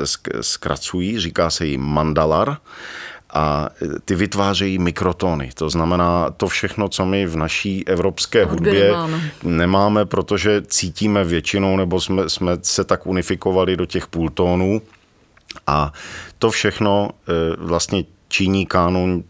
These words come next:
Speaker 1: tím fantastickým nástrojem, na kterém se dají ukázat všechny různé typy, eh, arabských tónin, kterým se říká makám. A, eh, i zvuk, když posluchač, eh, se zaposlouchá do,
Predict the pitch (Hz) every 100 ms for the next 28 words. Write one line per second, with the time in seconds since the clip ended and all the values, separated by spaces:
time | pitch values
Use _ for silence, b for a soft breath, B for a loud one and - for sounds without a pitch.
0 | - - 90 85 87 85 87 - - 107
1 | 95 80 80 - 90 90 82 - 95 95
2 | - 87 90 92 - - 95 92 90 95
3 | - - - 127 - 113 110 107 B B
4 | B - 90 92 90 98 95 90 101 -
5 | 90 78 - 80 76 - - - - -
6 | 87 - - 65 67 90 101 - 76 76
7 | 76 - 67 - 64 64 60 - 76 98
8 | 110 B B B B B - 71 71 71
9 | 71 b b - 73 69 69 _ - 87
10 | 85 101 98 - - - 80 80 - -
11 | _ _ - - 90 - - - - 85
12 | 98 90 - - - - 85 - - 85
13 | 85 - - 85 80 85 82 82 78